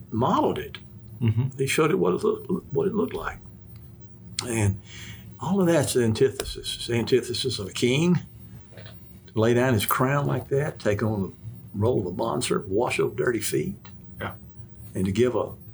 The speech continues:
Speaker 1: a model for the way we're to serve. That's the opposite of the world.
Speaker 2: Yeah.
Speaker 1: And then you can keep going with it. Just God's point of view,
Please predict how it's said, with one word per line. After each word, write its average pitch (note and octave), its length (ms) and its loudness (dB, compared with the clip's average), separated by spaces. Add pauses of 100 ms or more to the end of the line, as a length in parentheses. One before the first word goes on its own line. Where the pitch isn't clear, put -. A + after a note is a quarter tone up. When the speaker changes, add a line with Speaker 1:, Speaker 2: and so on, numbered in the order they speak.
(280)
Speaker 1:
a G2 80 -6
model G2+ 460 4
for G#2 200 0
the F#2 100 0
way G2+ 240 2
we're G2 260 0
to G#2 100 -4
serve. C3 440 -2 (1600)
That's B2+ 260 0
the B2 60 0
opposite A#2 460 0
of - 120 -10
the - 60 -8
world. - 240 -10 (300)
Speaker 2:
Yeah. G#2 180 0 (680)
Speaker 1:
And A#2 80 4
then C3 80 4
you C3 140 4
can C3+ 200 4
keep C#3+ 280 4
going B2+ 360 2
with E2 180 -2
it. - 140 -8 (580)
Just A2+ 440 0 (480)
God's A2+ 320 0
point C3 320 0
of G#2 80 2
view, A#2+ 420 0